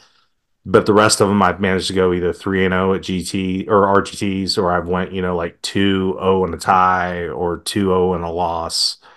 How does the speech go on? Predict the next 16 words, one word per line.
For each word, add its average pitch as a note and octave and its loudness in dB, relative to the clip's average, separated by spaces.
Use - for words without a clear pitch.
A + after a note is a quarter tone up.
And, F2+ 0
uh, E2+ -4
so - -2
I've G2+ 2
done G#2+ 6
really G2+ 4
well F#2+ 4
with E2 -6
Stormlance, G#2+ 2
but G#2 -2
I've G2+ 0
also A#2+ 4
been G2 2
looking G2+ -4
<laughs> - -12
at - -2